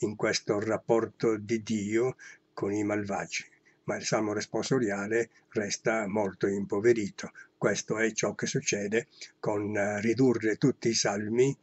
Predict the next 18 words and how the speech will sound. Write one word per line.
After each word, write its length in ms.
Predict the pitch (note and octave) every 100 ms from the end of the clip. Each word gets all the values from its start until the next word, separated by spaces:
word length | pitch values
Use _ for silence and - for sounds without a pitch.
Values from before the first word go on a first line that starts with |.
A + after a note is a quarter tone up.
| - - - - -
alla 360 | A2 G2+ G#2 G#2+
stessa 500 | - A2 G2+ - G#2+
formula 680 | - C3 B2 C3 C#3 B2+
dei 200 | A2+ G#2
quattro 400 | F#2+ G2+ - A#2+
versi 500 | B2 D3 D3+ C#3+ - - - -
e 220 | A#2 G#2+
togliere 540 | - A2 G#2+ A2+ A2+ G#2
dei 180 | G#2+
versetti 640 | G#2+ C#3 - G#2 G2+ - G#2
e 100 | G2
selezionare 960 | A2 A2 G#2+ - B2+ G2 F#2+ A2+ A#2+ - - -
e 120 | G#2+
abbandonare 840 | G#2+ A2+ A2 B2+ G#2 F#2 F2+ G#2
la 160 | G2 G2
completezza 840 | G#2+ G#2 A#2 G#2+ G2 - - G2+
della 280 | G2+ G2 F2
poesia. 600 | G2 G2 F2+ F#2 D#2+